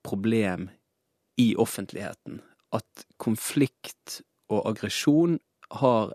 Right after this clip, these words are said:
er lett å skrive om, er lett å illustrere,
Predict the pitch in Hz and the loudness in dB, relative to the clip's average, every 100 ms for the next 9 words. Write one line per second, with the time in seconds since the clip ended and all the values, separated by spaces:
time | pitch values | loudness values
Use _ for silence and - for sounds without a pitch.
0 | - 113 110 123 - 104 - 101 123 113 | -6 -2 0 0 0 -4 -2 -4 0 0
1 | 127 - 104 113 123 135 - - 85 92 | 0 -4 -2 0 0 -2 -6 -6 -4 -4
2 | 95 - - 113 101 101 | -6 -4 -2 -2 -2 -4